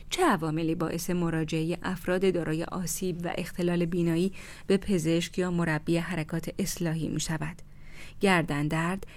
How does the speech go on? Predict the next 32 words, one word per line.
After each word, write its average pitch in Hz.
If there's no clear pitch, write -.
احساس 180
درد 165
و 165
فشار 165
در 147
فک -
و 185
دندانها، 156
حتی 277
احساس 185
درد 175
در 180
پایین 170
و 175
زیر 165
گوشها، 156
سردردهای 202
عجیب 170
و 160
غریب 156
حتی 196
در 160
ناحیهٔ 160
شقیقه 165
ها، 147
بازخوردهای 180
بیرونی 175
و 214
همراه 165
شدن 165
عارضه‌های 170
دیگری 175